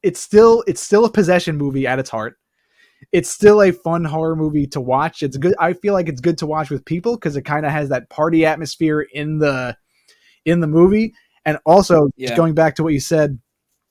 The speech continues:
Speaker 1: uh, with the character-driven stuff, like, the character development on the second time around I watched it is really, I feel like there, again, there needs to be a balance. Like, yes,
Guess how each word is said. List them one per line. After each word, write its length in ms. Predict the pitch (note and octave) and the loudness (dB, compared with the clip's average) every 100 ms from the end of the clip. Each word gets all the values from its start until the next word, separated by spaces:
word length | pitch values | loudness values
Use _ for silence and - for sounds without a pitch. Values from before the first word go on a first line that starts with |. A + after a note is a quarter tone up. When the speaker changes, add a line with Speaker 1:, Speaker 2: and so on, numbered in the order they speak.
| _ _ _ _ _ _ _ _ - | _ _ _ _ _ _ _ _ -8
Speaker 1:
uh, 380 | C#3 C3 A#2+ A2+ - _ _ _ - | -4 -2 -2 -8 -14 _ _ _ -6
with 140 | C#3 | -4
the 80 | E3 | -4
character-driven 680 | - D#3 E3+ D3 C3+ B2+ A#2 | 2 4 4 0 -4 -6 -6
stuff, 280 | - - | -6 -4
like, 120 | C#3 B2 | -4 -6
the 60 | |
character 460 | - E3 F#3+ F3+ E3 | -2 4 4 4 0
development 720 | D#3 B2+ C#3 C3+ C3+ C3 - _ _ _ _ _ _ _ _ _ _ | 0 0 0 0 -4 -6 -8 _ _ _ _ _ _ _ _ _ _
on 160 | D3 D3 | -2 0
the 80 | C3+ | 0
second 340 | - D#3+ D3+ | 0 0 0
time 220 | D#3 C#3+ | -2 -2
around 280 | C3 C3 C3 | 0 -2 -2
I 40 | B2+ | -2
watched 380 | B2+ B2 A#2+ | -2 -2 -4
it 120 | C3 C3 | -6 -4
is 240 | C3 A#2+ | -4 -4
really, 360 | C3 C3+ C3 C#3+ | -2 0 0 0
I 80 | |
feel 200 | C#3 A3 | 4 6
like 300 | A3+ G3 - _ _ _ _ _ _ _ _ _ _ _ _ _ _ _ _ - | 8 6 2 _ _ _ _ _ _ _ _ _ _ _ _ _ _ _ _ -6
there, 220 | D3 F3 | 2 2
again, 360 | F3 D#3+ F#3 C#3+ D3+ | 2 0 0 -2 0
there 120 | F3 | 2
needs 160 | G#3+ A3 | 4 2
to 80 | |
be 100 | G3+ | 4
a 60 | F3+ | 2
balance. 480 | B2 F3 B2 A2 - | 4 2 2 -4 0
Like, 180 | D#3+ D3 | 2 4
yes, 400 | E3+ E3+ - | 4 4 0